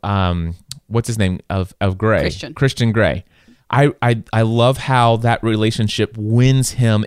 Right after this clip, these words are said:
Speaker 1: into a healthy relationship overall.
Speaker 2: Mm-hmm.
Speaker 1: That, that is what that
Speaker 2: Healthy
Speaker 1: sto-
Speaker 2: relationships.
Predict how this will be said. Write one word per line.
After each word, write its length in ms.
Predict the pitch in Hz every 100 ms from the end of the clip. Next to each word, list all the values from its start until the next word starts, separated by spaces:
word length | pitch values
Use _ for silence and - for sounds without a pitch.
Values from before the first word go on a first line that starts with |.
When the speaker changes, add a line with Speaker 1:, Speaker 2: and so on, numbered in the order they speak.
| -
Speaker 1:
into 340 | 110 - 107
a 80 | 101
healthy 400 | 98 104 101 107
relationship 800 | 98 92 87 92 85 90 - - _
overall. 520 | 98 90 90 80 - -
Speaker 2:
Mm-hmm. 200 | 214 240 - _
Speaker 1:
That, 260 | 120 127 -
that 340 | 110 120 131
is 160 | 131 113
what 200 | 123 -
that 160 | 113 254
Speaker 2:
Healthy 180 | 294
Speaker 1:
sto- 80 | -
Speaker 2:
relationships. 960 | 247 233 240 214 - 302 - - -